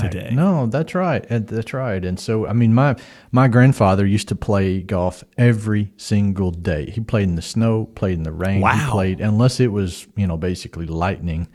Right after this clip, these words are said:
Speaker 2: he played every single day. And one day he told me, he was, he said, "I was on the golf course. There were six inches of snow out there. I was playing with an orange golf ball so I could
Speaker 1: Wow.
Speaker 2: find the ball."
Speaker 1: Wow.
Speaker 2: And he said,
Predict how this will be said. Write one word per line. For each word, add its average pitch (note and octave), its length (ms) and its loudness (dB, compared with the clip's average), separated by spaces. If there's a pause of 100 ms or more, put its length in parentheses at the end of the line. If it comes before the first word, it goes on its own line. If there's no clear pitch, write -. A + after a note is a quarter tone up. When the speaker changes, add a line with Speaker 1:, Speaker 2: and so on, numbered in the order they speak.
(240)
Speaker 2:
he A#2+ 160 0
played F#2 300 -2
every G2+ 420 -2
single F#2+ 400 0
day. E2 340 -2
And G2 220 0
one A#2+ 160 4
day A2 160 4
he G2+ 100 0
told F#2+ 220 -2
me, D2+ 100 -8
he G2 100 -4
was, - 200 -8
he G2 120 -6
said, F2 180 -6
"I F2+ 80 -2
was G#2+ 180 -4
on A2 140 0
the F#2+ 60 -2
golf A2+ 280 -2
course. B2 380 0 (420)
There G#2+ 120 0
were G2 60 0
six - 320 0
inches A2+ 300 2
of G#2 80 -2
snow A#2+ 260 2
out A2+ 140 2
there. A2+ 180 2
I G#2+ 40 4
was F#2+ 120 0
playing A2 280 2
with G2+ 160 2
an E2 140 -2
orange G#2+ 440 -2
golf F#2 380 -4
ball D2+ 200 -6
so - 200 -6
I - 80 -2
could A2+ 160 -2
Speaker 1:
Wow. A2+ 100 -6
Speaker 2:
find F2+ 320 0
the D#2+ 60 -4
ball." E2+ 400 0
Speaker 1:
Wow. A#2 420 -4
Speaker 2:
And G2 80 -2
he G#2+ 60 2
said, G2+ 440 0